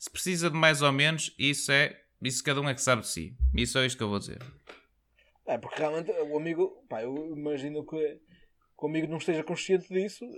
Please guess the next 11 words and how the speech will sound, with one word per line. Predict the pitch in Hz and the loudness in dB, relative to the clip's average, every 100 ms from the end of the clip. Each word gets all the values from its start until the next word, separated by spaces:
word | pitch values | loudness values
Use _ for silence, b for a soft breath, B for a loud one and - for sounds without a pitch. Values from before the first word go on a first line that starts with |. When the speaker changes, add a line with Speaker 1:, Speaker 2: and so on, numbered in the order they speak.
| - | -10
Speaker 2:
e | 151 113 | -8 -4
é, | 127 123 - - 123 | -4 -4 -8 -10 -8
é | 120 | -10
que, | - - _ _ | -12 -20 _ _
que | - | -10
isto | 131 139 | -8 -2
basicamente | 139 - 139 151 | -2 -2 -6 -4
quem, | - 165 180 | -2 -2 -4
quem | - 151 | -4 -4
teve | 135 160 139 | 2 2 2
a, | 151 | 0